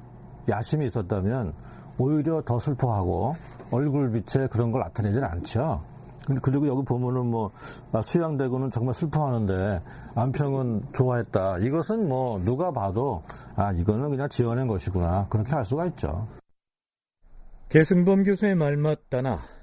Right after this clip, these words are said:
Speaker 2: 만일에 당시에 안평대군이 언젠가 역모를 감행해서 조카인 단종을 몰아내고 왕권을 차지할 생각이 있어서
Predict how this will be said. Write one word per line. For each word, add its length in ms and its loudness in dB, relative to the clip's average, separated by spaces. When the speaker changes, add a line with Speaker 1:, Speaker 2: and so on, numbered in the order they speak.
Speaker 2:
만일에 420 0
당시에 460 -2
안평대군이 840 -2
언젠가 500 0
역모를 460 2
감행해서 640 -2
조카인 500 -4
단종을 480 -2
몰아내고 720 -2
왕권을 520 -2
차지할 360 -2
생각이 360 -2
있어서 600 -2